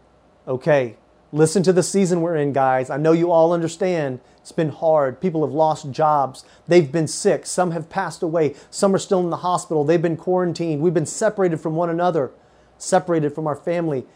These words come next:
and our friends. We can't even get in the house of God to worship together just yet. Quick plug, connect with the community groups, connect with our prayer times online, okay?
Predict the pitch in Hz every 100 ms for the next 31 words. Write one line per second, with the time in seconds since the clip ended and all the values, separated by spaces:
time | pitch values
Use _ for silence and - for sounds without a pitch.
0 | _ _ 143 143 - 180 175 147 127 127
1 | 170 170 160 160 175 165 147 175 160 147
2 | 160 170 151 147 190 196 - 151 151 131
3 | - - _ - 131 165 - 170 151 -
4 | - _ _ _ _ _ - 196 190 -
5 | 196 175 135 120 _ _ _ - 127 151
6 | 156 143 151 - 151 156 156 135 151 139
7 | - - _ _ - 139 156 151 147 139
8 | - 160 147 151 139 139 135 160 151 120
9 | 107 _ _ - 131 156 143 139